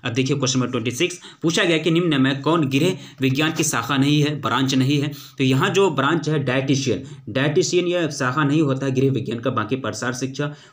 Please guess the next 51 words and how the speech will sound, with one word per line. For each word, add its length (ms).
वस्त्र 280
विज्ञान 340
और 140
मानव 300
विज्ञ-, 280
विकास 400
जो 80
है 80
यह, 180
अ, 100
गृह 320
विज्ञान 300
का 100
शाखा 300
होता 280
है। 220
ऑप्शन 260
आपका 180
बी 180
बिल्कुल 260
करेक्ट 300
हो 180
जाएंगे 200
ट्वेंटी 260
सिक्स 260
नंबर 200
क्वेश्चन 260
का। 180
अब 100
देखिए 220
नेक्स्ट 240
क्वेश्चन 300
पूछा 200
गया 160
कि 360
निम्न 180
में 200
से 140
कौन 300
माता 340
के 140
दूध 280
के 140
साथ 280
नवजात 640
की 120
जरूरत 420
होती 220
है? 60
ठीक 220
है, 140